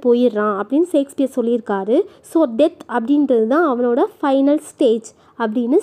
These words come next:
ஷேக்ஸ்பியர் சொல்றாரு. So, seven stages of man என்னென்ன அப்படின்னா, first infancy, then வந்து ஸ்கூல் பாய், அடுத்து லவர் ஸ்டேஜ், சோல்ஜர், ஒரு ஜட்ஜ், ஓல்ட் மேன்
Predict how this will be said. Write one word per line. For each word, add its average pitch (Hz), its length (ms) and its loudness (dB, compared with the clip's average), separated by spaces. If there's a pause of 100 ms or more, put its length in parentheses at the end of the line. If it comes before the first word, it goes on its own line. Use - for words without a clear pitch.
ஷேக்ஸ்பியர் 277 500 0
சொல்றாரு. 226 540 -2 (800)
So, 262 380 0
seven 302 460 0 (100)
stages 277 400 2 (120)
of 254 240 -2 (200)
man 233 260 -2
என்னென்ன 220 360 -2
அப்படின்னா, 202 440 -2 (360)
first 233 240 -6
infancy, 285 800 0 (380)
then 247 160 0
வந்து 240 300 0
ஸ்கூல் 277 340 -2
பாய், 330 300 0 (240)
அடுத்து 226 400 -2
லவர் 226 360 0
ஸ்டேஜ், 359 560 0 (400)
சோல்ஜர், 254 640 2 (380)
ஒரு 269 200 2
ஜட்ஜ், 254 640 -4 (500)
ஓல்ட் 254 380 2
மேன் 330 220 2